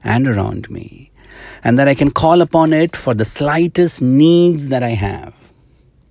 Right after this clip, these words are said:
I know that my body is a manifestation of this pure spirit, and that spirit is perfect.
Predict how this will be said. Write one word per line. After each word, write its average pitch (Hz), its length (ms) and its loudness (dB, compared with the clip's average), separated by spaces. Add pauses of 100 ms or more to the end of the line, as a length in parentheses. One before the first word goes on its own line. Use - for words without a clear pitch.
(580)
I 110 140 0
know 107 300 2
that 123 180 0
my 107 100 -2
body 110 440 -2
is 107 120 -2
a 98 60 -2
manifestation 110 960 -4
of 110 80 -8
this - 180 -12
pure 90 380 -6
spirit, - 640 -14 (920)
and 180 200 2
that 196 120 4
spirit 196 460 2
is 220 240 2
perfect. - 760 -4